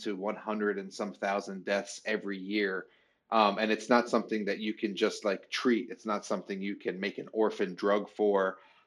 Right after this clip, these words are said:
um, or cure, right? Because there's so many different species of venomous snakes. And the way to get the antivenom is quite complex. So, um, you have to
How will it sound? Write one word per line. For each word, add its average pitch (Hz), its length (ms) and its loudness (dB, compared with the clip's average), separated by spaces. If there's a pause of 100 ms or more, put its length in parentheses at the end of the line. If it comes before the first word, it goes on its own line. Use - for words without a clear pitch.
um, 98 520 6
or 110 220 2
cure, 117 500 6
right? 101 340 6
Because 98 460 0
there's 95 320 -2
so 107 120 2
many 101 220 -2
different 95 340 -4
species 101 540 -6
of 92 80 -4
venomous 98 420 -2
snakes. 104 580 -4 (540)
And 110 360 6
the 107 100 8
way 113 240 8
to 113 180 2
get 113 400 2
the 110 240 0
antivenom 110 920 2
is 104 220 -2
quite 113 360 2
complex. 107 640 -2
So, 98 580 0 (320)
um, 101 280 0
you 104 120 -4
have 107 200 0
to 101 240 -2